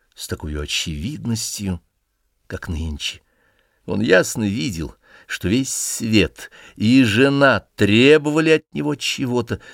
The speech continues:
но чего именно, он не мог понять. Он чувствовал, что за это в душе его поднималось чувство злобы, разрушавшее его спокойствие и всю заслугу подвига.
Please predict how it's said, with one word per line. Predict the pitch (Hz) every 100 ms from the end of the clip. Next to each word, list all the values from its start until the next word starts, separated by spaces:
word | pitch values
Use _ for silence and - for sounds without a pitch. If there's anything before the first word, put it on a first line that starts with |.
| -
но | 98 90
чего | - - 95 95 90
именно, | 92 85 87 87 82 80 _ _ -
он | 80 80
не | 76 76
мог | 73 76 -
понять. | 76 71 64 - - _ - - -
Он | - 110 123
чувствовал, | - - 190 - - 165
что | 156 - 160 151 - - - -
за | - 104 139
это | 185 175 123
в |
душе | 101 101 - - 185
его | 139 113 95
поднималось | 113 101 101 101 85 -
чувство | - - - - 147
злобы, | 131 98 101 113 110 98 80 80 - - -
разрушавшее | 113 139 120 139 147 - - 151 156 - - 160
его | 156 156
спокойствие | - 135 135 139 139 - - 131 123 - -
и | 127
всю | 113 - 135
заслугу | 113 120 - 117 104 95
подвига. | - - 95 78 82 73